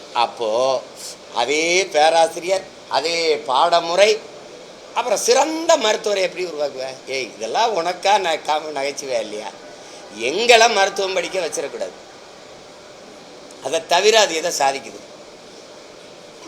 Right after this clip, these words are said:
வட இந்தியாவுல, தென் மாநிலங்கள்லயே எங்கேயாவது எங்க பிள்ளைகளைப் போல உயிரை மாய்த்து கொண்டு செத்தது எங்கேயாவது இருக்கா? எந்த மாநிலத்திலேயாவது தலைமுடியை விரிச்சு விடு, துப்பட்டா வெளியில எடு, உள்ளாடையை கலட்டு,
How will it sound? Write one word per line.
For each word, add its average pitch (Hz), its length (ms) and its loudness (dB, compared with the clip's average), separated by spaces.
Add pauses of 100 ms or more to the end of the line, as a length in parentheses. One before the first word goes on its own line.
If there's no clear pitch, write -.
(120)
வட 151 200 2
இந்தியாவுல, 151 720 2 (320)
தென் 180 280 0
மாநிலங்கள்லயே 170 1000 0 (100)
எங்கேயாவது 196 800 6 (520)
எங்க 196 340 2
பிள்ளைகளைப் 208 600 2
போல 160 400 -2 (880)
உயிரை 190 340 4
மாய்த்து 170 360 -4
கொண்டு 147 260 -6
செத்தது 147 400 -6
எங்கேயாவது 131 340 -4
இருக்கா? 104 240 -8 (640)
எந்த 220 420 6
மாநிலத்திலேயாவது 160 1080 0
தலைமுடியை 175 500 0
விரிச்சு 156 300 -8
விடு, 113 360 -6
துப்பட்டா 180 420 0
வெளியில 143 260 -4
எடு, 113 320 -4 (120)
உள்ளாடையை 180 480 4
கலட்டு, 131 580 -4